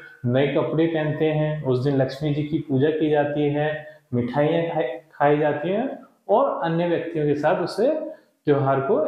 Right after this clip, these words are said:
enjoy किया जाता है, ठीक? तो इस तरीके से आप इस question का answer भी लिख सकते हैं easily। क्वेश्चन number fourth है बच्चों, ये है what do people do in the month of Ramzan? Ramzan के महीने में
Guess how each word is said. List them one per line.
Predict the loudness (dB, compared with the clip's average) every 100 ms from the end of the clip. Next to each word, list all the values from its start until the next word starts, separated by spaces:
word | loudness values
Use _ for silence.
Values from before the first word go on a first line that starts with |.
| -2
enjoy | -2 0 0
किया | 0 0 2
जाता | 0 -2 -2
है, | -4 -4 -6
ठीक? | 0 0 0 -8 -14 -20 _ _ 4
तो | 4
इस | 4 2 4
तरीके | 4 2
से | 2 2
आप | 2
इस | 0 0
question | -2 -2 -2
का | 0
answer | 0 -2 -2 0
भी | 0 0 -4 -2
लिख | -2 0
सकते | -4 -4 0
हैं | 2
easily। | 2 2 2 0
क्वेश्चन | -6 -14 _ _ _ _ _ _ _ _ _ 2 4 4
number | 4 4
fourth | 4 4 4 4
है | 2
बच्चों, | 2 2 0 0 -6 -14 _ _ _ _ -2
ये | 0 2
है | 0 0 -2 -8 -12 -16 _ _ _ _ 0
what | 6 8 8 6
do | 4 4 2
people | 2 2 4
do | 4 4
in | 2 0
the | 0
month | 2 2 0 0
of | 0 0
Ramzan? | 0 0 0 -2 -4 -10 -18 _ _ _ _ _ _ -2
Ramzan | 2 4 4 0 0
के | 0 0
महीने | 0 0 0 0
में | 0 -2 -6